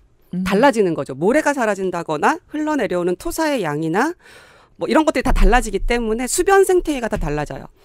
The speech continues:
Speaker 2: 단적인 예를 들면 영주댐에 모래톱이 사라지고 난 다음에 그곳에 살고 있는 멸종 위기종, 뭐 흰수마자라든가 이런 물고기들도 위협에 처했고요.
Speaker 1: 네.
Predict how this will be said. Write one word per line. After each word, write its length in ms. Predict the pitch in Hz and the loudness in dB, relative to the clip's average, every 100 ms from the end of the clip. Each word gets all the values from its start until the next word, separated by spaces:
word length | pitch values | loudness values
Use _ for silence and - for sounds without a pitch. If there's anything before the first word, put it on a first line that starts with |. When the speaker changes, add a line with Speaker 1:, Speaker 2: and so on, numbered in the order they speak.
| _ _ - - _ - | _ _ -20 -20 _ -6
Speaker 2:
단적인 400 | 247 240 320 294 | -4 0 0 2
예를 160 | 190 208 | 0 0
들면 280 | 175 190 | -2 -2
영주댐에 600 | 170 175 277 - 214 208 | 0 -2 -4 -6 -2 -2
모래톱이 460 | 170 175 277 277 233 | -2 -2 -2 -4 -6
사라지고 440 | 247 262 254 226 202 | -4 -4 -4 -4 -2
난 180 | 185 | -2
다음에 440 | 175 156 147 170 185 | -4 -4 -4 -2 -4
그곳에 340 | 190 214 233 | -4 -6 -4
살고 300 | 240 220 202 | -4 -6 -4
있는 160 | 196 170 | -4 -4
멸종 400 | 139 143 247 226 | -4 -6 -6 -6
위기종, 420 | 165 175 - 147 | -4 -6 -6 -6
뭐 80 | 147 | -4
흰수마자라든가 880 | 226 320 - 277 254 185 180 165 160 | 0 0 0 -4 -4 -6 -6 -8 -8
이런 120 | 151 | -6
물고기들도 840 | 151 - 240 208 185 175 226 302 - - - | -6 -4 -4 -4 -2 -2 0 -2 -4 -20 -10
위협에 300 | 180 190 185 | -2 0 0
처했고요. 600 | 180 269 262 - 170 226 | -2 -4 -4 -4 -2 0
Speaker 1:
네. 180 | 190 175 | 2 2